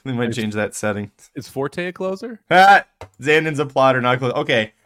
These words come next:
Speaker 1: I don't know what the actual difference is. Plotter to me is, like, a negative connotation, so that's why I called him a plotter.
Speaker 2: One, one speed. Closer can actually, oh, it has an ex-, ex-, extra gear. Like, the plotter just
Speaker 1: That's
Speaker 2: goes
Speaker 1: true.
Speaker 2: one speed, right?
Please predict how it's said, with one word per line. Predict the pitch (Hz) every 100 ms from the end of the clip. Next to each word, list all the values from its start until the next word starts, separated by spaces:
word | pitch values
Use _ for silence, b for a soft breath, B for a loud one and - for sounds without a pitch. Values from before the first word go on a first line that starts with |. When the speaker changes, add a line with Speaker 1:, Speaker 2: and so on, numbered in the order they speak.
| _
Speaker 1:
I | 170
don't | 226 226
know | 202 190
what | 190
the | 165 160
actual | 156 147 143
difference | 147 143 135
is. | 127
Plotter | 117 151 160 165
to | 135 135
me | 139
is, | 131
like, | 123 117
a |
negative | 113 117 117 120 117 110 _ _ -
connotation, | 117 117 110 110 110 123 123
so | - 101 98 - _ _ _
that's | 110 110
why | 107
I | 101
called | 101 98
him | 92
a |
plotter. | - 98 92 92
Speaker 2:
One, | 151 156 -
one | 143 175
speed. | 131 - 127 95 -
Closer | 143 147 139
can | 120
actually, | 110 104 123
oh, | 120 113
it |
has | 110 107
an | 104
ex-, | 104 _
ex-, | 117 -
extra | 131 - - 90
gear. | 101 87 80
Like, | 82 -
the | 113
plotter | - 123 120
just | 110 120 123
Speaker 1:
That's |
Speaker 2:
goes | 101
Speaker 1:
true. | - 98
Speaker 2:
one | 104 -
speed, | _ 92 80
right? | 92 95